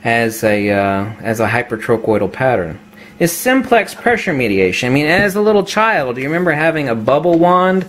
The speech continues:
in the end of it? Of the bubble wands, the really fancy one, they'd have a square hole, and they'd have a round hole, and they'd have, like, a triangular hole, and you dip this crap in the bubble stuff.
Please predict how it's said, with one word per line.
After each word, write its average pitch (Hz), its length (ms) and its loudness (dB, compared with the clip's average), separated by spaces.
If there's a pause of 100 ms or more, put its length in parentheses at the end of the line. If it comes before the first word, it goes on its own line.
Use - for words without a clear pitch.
(480)
in 131 180 2
the 131 140 0
end 160 280 4
of 160 140 4
it? 160 300 0 (440)
Of 123 120 -2
the 123 80 0
bubble 139 340 0
wands, 143 380 2
the 127 100 0
really 135 220 4
fancy 135 480 0
one, 135 200 2
they'd 120 100 2
have 113 180 2
a 101 80 -2
square 135 520 2
hole, 139 420 2 (680)
and 113 180 0
they'd 117 120 2
have 117 180 2
a 104 80 2
round 123 460 0
hole, 117 420 2
and 110 100 -2
they'd 104 140 0
have, 110 160 0
like, 107 160 0
a 104 40 -2
triangular 123 720 2
hole, 175 340 2
and 147 80 -6
you 120 80 -6
dip 139 280 -4
this - 180 -4
crap 147 420 -2
in 110 80 -6
the 107 80 -4
bubble 135 300 0
stuff. 175 440 0